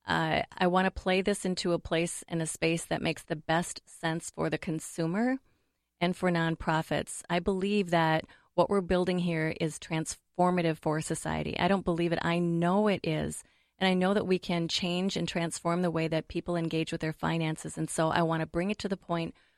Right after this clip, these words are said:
where I trust that whoever is coming in will take as good care of it as, as I have and as I see it forward. And I, I would also say that the partners that we're talking to and that we're looking to engage with,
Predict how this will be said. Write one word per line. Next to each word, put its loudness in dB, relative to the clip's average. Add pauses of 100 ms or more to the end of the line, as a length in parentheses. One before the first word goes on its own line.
(180)
where 0
I 2
trust 2
that 2
whoever 4
is 0
coming -2
in 2 (240)
will 2
take -2
as -2
good -2
care -2
of -4
it -2 (100)
as, -4
as -2
I 0
have -2
and 0
as -4
I -2
see -4
it -4
forward. 0
And -2
I, 0 (440)
I -2
would 6
also 0
say 2
that 4 (120)
the -2
partners -2
that 2
we're 0
talking 0
to 2
and 2
that 0
we're -2 (440)
looking 2
to 2
engage 2
with, 2